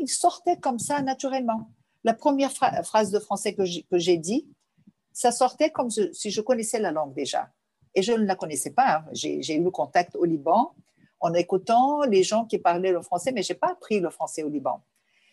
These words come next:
Donc, c'est comme ça, si je peux exprimer ça, si je peux, disons, euh, expliquer, justifier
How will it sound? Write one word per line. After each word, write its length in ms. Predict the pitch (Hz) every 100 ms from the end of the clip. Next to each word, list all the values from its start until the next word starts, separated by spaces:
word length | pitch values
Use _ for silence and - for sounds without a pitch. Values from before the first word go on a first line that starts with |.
| _ 202
Donc, 240 | 302 320 - _
c'est 240 | - 294
comme 220 | 294 254 220
ça, 340 | - 269 214
si 160 | - 196
je 80 |
peux 600 | 185 202 190 180 175 160 - _ _
exprimer 640 | 180 - - - 170 170 170
ça, 280 | - 196 196
si 140 | 175
je 100 | 170
peux, 200 | - 180
disons, 380 | 165 156 180 170 _ _ _ _ 175
euh, 60 | -
expliquer, 720 | 214 220 - - 190 214 240
justifier 920 | 180 294 - 262 - 196 208 247 165